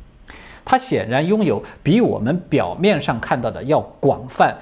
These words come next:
深入得多的信息的渠道。他和巴尔的表态、麦康奈尔的表态呢，有一点是共同的，就是该在什么时候出来表态，这个话该怎么说，他都是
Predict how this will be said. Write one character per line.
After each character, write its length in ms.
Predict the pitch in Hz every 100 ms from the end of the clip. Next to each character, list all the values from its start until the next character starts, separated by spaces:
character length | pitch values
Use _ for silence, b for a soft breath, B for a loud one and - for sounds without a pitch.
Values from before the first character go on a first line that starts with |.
| B
深 260 | B - 214
入 200 | 208 131
得 160 | - 127
多 420 | - 185 190 202
的 220 | - - -
信 280 | - 170 117
息 160 | -
的 80 | 101
渠 160 | - -
道。 240 | - - - - - - - - - - - B B B B B B B -
他 300 | - 254 269
和 240 | - 175
巴 220 | 139 190
尔 160 | 208 107
的 100 | 117
表 220 | 117 85
态、 260 | - 147 107 - -
麦 160 | 180 165
康 220 | 139 156
奈 120 | 214
尔 100 | 226
的 60 | 117
表 180 | 110 -
态 180 | - 117
呢， 180 | 113 - -
有 160 | 110
一 40 | 147
点 140 | 101
是 100 | -
共 160 | 139 110
同 220 | 95 127
的， 100 | 120 - -
就 100 | 156
是 240 | - 120 - - B B B -
该 220 | 214 220
在 200 | 226 165
什 220 | - 147
么 140 | 202 269
时 120 | -
候 220 | - 113
出 260 | - 185 151
来 160 | 120
表 220 | 123 92
态， 240 | - 143 98 - B
这 120 | - 208
个 100 | -
话 340 | - 220 117
该 160 | 165 175
怎 140 | -
么 80 | -
说， 500 | - - 160 170 - B B
他 120 | -
都 200 | 143 170
是 240 | 170 143